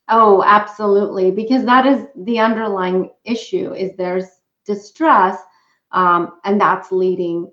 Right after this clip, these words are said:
to a behavior that's hurting someone. So recognizing that level of distress and then thinking about, "How can I cope with it? What are some things I can do?"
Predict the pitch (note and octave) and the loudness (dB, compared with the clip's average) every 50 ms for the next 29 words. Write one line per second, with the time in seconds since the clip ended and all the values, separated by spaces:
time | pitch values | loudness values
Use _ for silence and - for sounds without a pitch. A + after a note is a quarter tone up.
0 | _ _ - - - F3+ E3 D#3+ D#3+ - _ _ _ _ _ - F#3+ F#3 - G3 | _ _ -20 -18 -16 -14 -14 -14 -16 -20 _ _ _ _ _ -14 -12 -6 -6 -6
1 | F#3+ F#3 G#3+ G#3+ A3 F#3 F#3+ F3+ E3+ E3 D#3 - - - - _ - B3+ C4+ C4 | -6 -6 -6 -8 -6 -6 -6 -6 -6 -6 -8 -10 -12 -14 -16 _ -12 -10 -8 -6
2 | G#3+ F#3+ F#3+ - - F#3+ F#3 F3+ F3+ F3 E3+ E3+ - _ _ _ _ _ - G#3 | -4 -4 -6 -6 -6 -8 -6 -6 -6 -6 -6 -8 -12 _ _ _ _ _ -4 -2
3 | F#3+ F3 G3 A#3+ - - C#4 A#3+ A#3+ A3+ G#3 G#3+ G#3 F3+ G3 G3 F#3+ F#3 E3+ E3 | 0 2 2 0 0 0 -2 -4 -2 0 0 -2 -2 -2 -4 -4 -2 -2 -2 -2
4 | - - - - - G3+ A3+ B3+ B3+ B3+ A#3 A3 F#3+ F#3+ - - F#3 F#3 - - | -4 -6 -10 -10 -6 0 0 0 0 0 -2 -4 -4 -4 -6 -12 -14 -14 -12 -8
5 | F#3+ F#3+ G3+ G3+ G#3+ A3 B3 C#4+ D#4+ D4+ D4 D4 C#4+ C4 C4+ C4 B3+ B3 - A#3+ | -6 -6 -6 -6 -6 -4 -2 -2 -2 -2 -2 -2 -4 -4 -4 -6 -6 -6 -6 -6
6 | A#3 A#3 - - _ _ _ _ _ _ _ _ _ - A#3 C#4 - - F4+ F4 | -8 -8 -10 -18 _ _ _ _ _ _ _ _ _ -10 -10 -8 -4 -2 -2 0
7 | F4 E4 E4+ - - B3+ C#4+ C#4 - F4 E4+ - - - - - _ - G3+ G#3+ | 0 -2 -4 -4 -4 -2 -2 -2 -2 -6 -6 -6 -8 -14 -14 -14 _ -4 -2 -2
8 | A#3+ C4+ - - D4 D4+ D4+ G#3 G3+ G#3 G#3 G#3+ G#3+ A3+ - - A3 A3 G#3 G#3+ | -2 -2 -2 0 0 0 0 -2 -4 -4 -4 -4 -6 -6 -6 -10 -12 -14 -12 -10
9 | A#3+ C4 A3+ E3+ - | -6 -6 -4 -6 -6